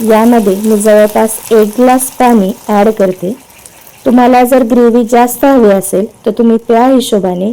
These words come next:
त्यामध्ये पाणी कमी अधिक करू शकता.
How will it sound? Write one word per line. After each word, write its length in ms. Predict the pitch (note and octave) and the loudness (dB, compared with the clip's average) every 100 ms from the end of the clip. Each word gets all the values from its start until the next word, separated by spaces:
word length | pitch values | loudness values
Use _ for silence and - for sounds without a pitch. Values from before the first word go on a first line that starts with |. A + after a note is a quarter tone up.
| - | -6
त्यामध्ये 420 | A#3 G3+ F#3+ F3+ F#3+ | -2 0 -2 -4 -4
पाणी 340 | G3 F#3+ C#4 - _ _ _ B3 | -4 -2 -2 -6 _ _ _ -2
कमी 200 | A3+ G#3+ | 2 2
अधिक 260 | G#3 B3+ - | 2 -2 -2
करू 180 | G3+ F#3+ | -2 -2
शकता. 380 | F#3 - - | -6 -10 -14